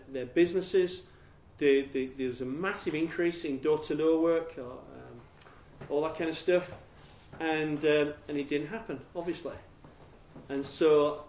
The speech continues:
a good many, well, even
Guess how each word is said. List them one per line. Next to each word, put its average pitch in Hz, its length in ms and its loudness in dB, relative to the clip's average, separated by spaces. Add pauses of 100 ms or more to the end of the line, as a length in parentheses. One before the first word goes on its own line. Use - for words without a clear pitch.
(120)
a 139 100 -6
good 190 440 6 (300)
many, 151 640 -4 (480)
well, 147 380 2
even 147 340 0